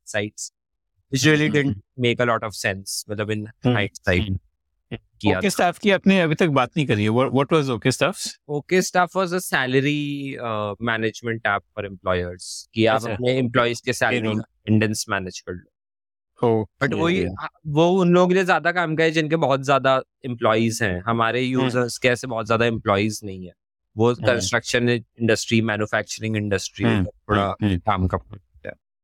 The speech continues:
Speaker 2: हम्म, ओके। So my last question to you, uh,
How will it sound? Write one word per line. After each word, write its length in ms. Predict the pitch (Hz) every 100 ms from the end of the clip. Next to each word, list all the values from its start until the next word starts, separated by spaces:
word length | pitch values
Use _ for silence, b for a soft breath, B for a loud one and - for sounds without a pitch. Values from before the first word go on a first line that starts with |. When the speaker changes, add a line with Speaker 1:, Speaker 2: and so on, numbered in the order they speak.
| _ _ _ _ _ _ -
Speaker 2:
हम्म, 200 | 90 92 _ _ -
ओके। 380 | 98 87 87 90 98
So 300 | - 190 202
my 520 | 147 147 175 202 160
last 300 | 143 160 -
question 280 | 156 175 151
to 80 | 139
you, 180 | 180 -
uh, 360 | 131 127 117